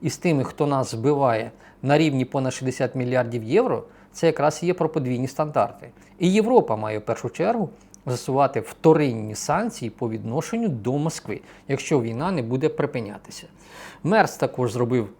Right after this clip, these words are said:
схожу до Макрона заяву, але трішки з іншими відтінками, але суть то та сама. Він говорить про те, що Путін лише робив вигляд, що готовий до особистих переговорів із Зеленським.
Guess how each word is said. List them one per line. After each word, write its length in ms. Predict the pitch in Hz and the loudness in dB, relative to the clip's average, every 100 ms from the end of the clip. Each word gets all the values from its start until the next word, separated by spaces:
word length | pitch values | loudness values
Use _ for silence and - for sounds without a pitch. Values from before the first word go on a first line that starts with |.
| - | -16
схожу 520 | - - 190 147 113 | -10 4 8 8 4
до 360 | 104 117 117 117 - | -2 0 0 -2 -2
Макрона 460 | 139 143 151 123 117 | -2 0 0 0 0
заяву, 420 | 147 220 302 220 | 0 2 2 4
але 240 | 156 185 | 4 2
трішки 420 | - 190 156 - | -2 -4 -4 -4
з 60 | 131 | -2
іншими 340 | 143 - 139 | -4 -2 -2
відтінками, 540 | 139 143 233 - 127 120 | -2 -2 -4 -2 -2 0
але 140 | 120 123 | -2 -4
суть 280 | - 147 | -2 -4
то 100 | - | -4
та 140 | 107 117 | -4 -4
сама. 380 | - 110 98 - - - - - - 117 | -2 -4 -4 -14 -20 -20 -20 -20 -14 -2
Він 320 | 156 95 - - - _ - | 2 2 0 -8 -20 _ 0
говорить 480 | 160 196 165 131 | 2 6 4 4
про 140 | - 147 | 0 2
те, 160 | 175 | 4
що 200 | 160 151 | 2 0
Путін 360 | 143 214 208 170 | -2 -4 0 2
лише 480 | 147 151 180 180 - - - | 2 2 4 2 2 -8 0
робив 380 | 139 165 185 156 | 2 6 6 6
вигляд, 640 | 117 143 240 175 113 107 - | 2 0 2 2 0 -2 -6
що 240 | - 139 | -2 0
готовий 540 | 127 135 165 151 135 - - - | 2 2 2 4 2 -2 -14 -4
до 140 | 123 | 2
особистих 500 | 147 147 156 151 123 | 2 2 2 0 -2
переговорів 720 | - 139 143 151 151 131 135 147 | -2 2 4 4 4 2 0 -2
із 200 | 127 - | -2 -4
Зеленським. 680 | 123 160 127 98 - 101 | 2 2 2 -4 -10 -12